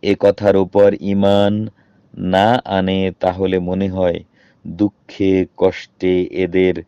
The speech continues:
পেছনে পড়ে তুমি নিজেকেই বিনাশ করে দেবে। যা কিছু জমিনের বুকে আছে, আমি তাকে অবশ্যই তার জন্যে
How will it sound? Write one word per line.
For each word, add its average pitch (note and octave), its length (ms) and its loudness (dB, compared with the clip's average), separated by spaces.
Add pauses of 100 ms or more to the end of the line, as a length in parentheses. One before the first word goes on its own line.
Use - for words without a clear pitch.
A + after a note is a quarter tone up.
(640)
পেছনে G2 460 -2
পড়ে F2+ 400 0
তুমি F#2 360 -4
নিজেকেই F2+ 680 -2
বিনাশ F2+ 540 -4
করে F2 260 -4
দেবে। E2 340 -8 (1700)
যা G#2 180 2
কিছু A#2 360 -6
জমিনের A2 560 2
বুকে G2+ 320 -2
আছে, A2+ 600 0
আমি G2+ 260 -2
তাকে G2 300 -2
অবশ্যই G#2 840 0
তার G2 320 0
জন্যে G#2 520 0